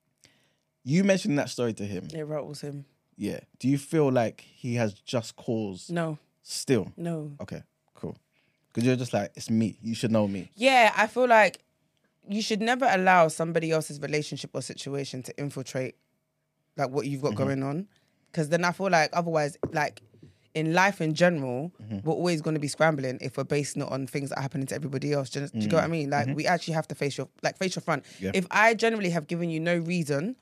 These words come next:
Speaker 1: Mm-hmm.
Speaker 2: to doubt what we've got going on,
Speaker 1: Mm-hmm.
Speaker 2: um,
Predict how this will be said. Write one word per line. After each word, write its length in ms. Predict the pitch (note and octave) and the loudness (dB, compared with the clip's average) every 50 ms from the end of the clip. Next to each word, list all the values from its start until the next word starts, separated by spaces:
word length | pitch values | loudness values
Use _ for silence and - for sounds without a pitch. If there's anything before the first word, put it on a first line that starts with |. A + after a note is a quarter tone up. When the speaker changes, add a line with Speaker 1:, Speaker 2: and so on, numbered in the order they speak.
| _ _ - | _ _ -14
Speaker 1:
Mm-hmm. 180 | G#2+ A2 C#3 D#3 - _ - | -10 -8 -8 -10 -10 _ -4
Speaker 2:
to 120 | - D#3+ | -2 -2
doubt 420 | D3 A#2+ E3+ D#3+ D#3+ D3 C#3+ - _ _ _ - | 0 4 6 6 6 6 4 2 _ _ _ -12
what 220 | D#3+ D3 D#3 - | -4 -2 0 0
we've 120 | - C#3 C#3 | 0 -2 -4
got 140 | D#3 C#3 - | -4 -4 -2
going 280 | D3 C#3 C#3+ C#3 C#3 | 0 0 0 0 0
on, 220 | C#3 C#3+ E3 G#3+ A#3+ _ - | -2 -4 -4 -6 -8 _ -14
Speaker 1:
Mm-hmm. 160 | A2+ A2+ G#2+ G#2 - _ _ _ _ _ _ _ _ - | -10 -10 -10 -10 -12 _ _ _ _ _ _ _ _ 0
Speaker 2:
um, 400 | D#3 D3+ D3+ D3+ D3 C#3+ C#3 - | 2 2 2 2 0 -2 -4 -6